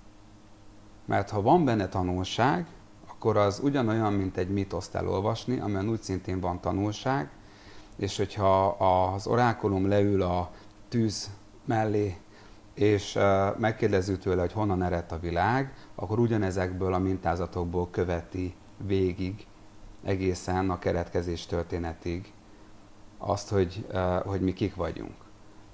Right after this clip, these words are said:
És ugye most a görög mitológiát nézzük, vagy a Bibliát nézzük, eh, vagy, eh, vagy a hinduizmus kultúráját nézzük, vagy egy, eh, afrikai kultúrát nézünk,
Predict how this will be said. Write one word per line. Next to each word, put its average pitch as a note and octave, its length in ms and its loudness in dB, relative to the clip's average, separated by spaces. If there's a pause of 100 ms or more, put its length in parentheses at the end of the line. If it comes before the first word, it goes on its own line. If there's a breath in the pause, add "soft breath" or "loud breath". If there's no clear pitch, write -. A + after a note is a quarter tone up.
(120)
És F#2+ 200 -6
ugye F#2+ 160 0
most F#2+ 220 0
a G2+ 60 0
görög B2+ 280 4
mitológiát F#2+ 720 6
nézzük, F#2 320 -4
vagy - 100 -8
a F#2 80 -8
Bibliát A2 560 2
nézzük, F2+ 400 -6 (520 loud breath)
eh, F2+ 540 2
vagy, F#2+ 180 0 (120)
eh, F2+ 240 0
vagy F#2+ 120 -2
a F2+ 40 0
hinduizmus A#2+ 720 6
kultúráját E2+ 680 0
nézzük, F2 500 -6
vagy F2+ 220 -2
egy, F2 160 -2 (320 loud breath)
eh, F#2 180 4
afrikai D3 520 4
kultúrát F#2 580 0
nézünk, A#2 640 2